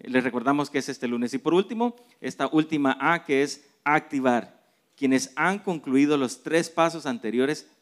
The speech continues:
estarán preparados para servir en los diferentes ministerios de la iglesia. En nuestra iglesia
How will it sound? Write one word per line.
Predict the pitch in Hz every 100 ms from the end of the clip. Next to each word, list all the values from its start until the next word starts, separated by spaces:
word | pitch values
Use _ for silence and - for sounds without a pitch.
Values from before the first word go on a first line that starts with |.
| -
estarán | 113 - 123 120 147 185
preparados | 196 151 - 113 113 127 139 - _ _ _
para | - 135 131
servir | 139 131 165 196
en |
los | 196
diferentes | 175 175 180 190 190
ministerios | 180 170 - 220 214
de | 147
la |
iglesia. | 120 107 101 101
En |
nuestra | 113 120
iglesia | 123 156 180